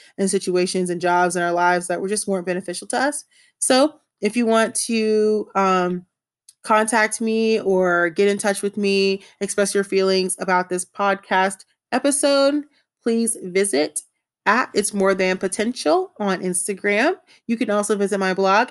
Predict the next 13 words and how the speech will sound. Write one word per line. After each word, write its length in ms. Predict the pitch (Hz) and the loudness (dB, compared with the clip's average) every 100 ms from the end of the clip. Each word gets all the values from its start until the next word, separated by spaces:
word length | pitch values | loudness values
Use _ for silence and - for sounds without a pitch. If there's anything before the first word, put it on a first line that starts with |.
| - | 0
at 220 | 208 - | 0 0
more 260 | 190 190 190 | 0 0 0
than 140 | 190 | -2
potential 360 | 196 190 190 190 | -4 -6 -6 -4
dot 220 | 180 170 | -2 -4
com 460 | - 190 196 277 | -4 -2 0 0
to 120 | 302 220 | -2 -2
read 240 | 202 180 | 0 -2
more 240 | 175 180 | -2 0
about 220 | 190 185 180 | 2 2 0
these 180 | 196 | -4
subjects, 480 | - 190 240 320 - - _ _ - | -2 -2 0 -2 -4 -14 _ _ -2
and 460 | 359 349 254 320 | 2 4 4 0